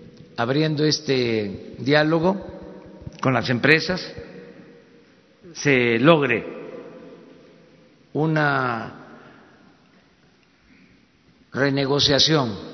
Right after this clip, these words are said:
en beneficio de los mexicanos. Y sostenemos el compromiso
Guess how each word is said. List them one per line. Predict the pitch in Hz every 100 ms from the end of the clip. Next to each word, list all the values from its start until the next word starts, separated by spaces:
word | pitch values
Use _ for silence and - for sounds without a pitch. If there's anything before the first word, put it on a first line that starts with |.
| - - - - - - - - _ - _ _ _ _ _ _ _ - _ _ _ _ _ _
en | 117
beneficio | 123 127 117 151 - 147 143 - 117
de | 139
los | 143 131
mexicanos. | 123 110 107 101 92 - - - - - - - _ _ _ _ _ _ _ - _ _ _ _ _ _ _ _ _ _ -
Y | 165 196 202 -
sostenemos | - 143 123 135 143 160 151 - -
el | 127 117
compromiso | 143 131 135 151 160 -